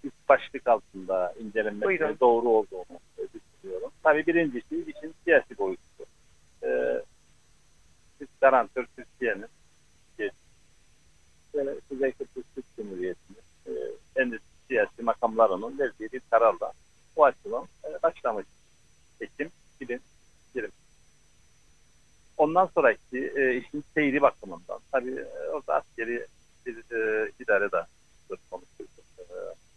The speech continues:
Speaker 1: öncesinden gelen, e, ve bizim İçişleri Bakanlığı, hükümetimizin işin ikinci başlığına geldi. O da işin idari kısmı. İdari kısmında, e, nasıl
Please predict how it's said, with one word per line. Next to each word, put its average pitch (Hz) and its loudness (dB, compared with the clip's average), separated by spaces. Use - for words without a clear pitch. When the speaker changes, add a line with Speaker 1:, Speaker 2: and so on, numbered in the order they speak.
Speaker 1:
öncesinden 92 -14
gelen, 101 -8
e, 139 -14
ve 165 0
bizim 147 -6
İçişleri - -10
Bakanlığı, - -12
hükümetimizin 107 -8
işin - -14
ikinci - -4
başlığına 98 2
geldi. 98 -10
O 160 -4
da 165 4
işin 156 -6
idari 120 4
kısmı. - -16
İdari 147 2
kısmında, 147 -6
e, 156 -8
nasıl 165 2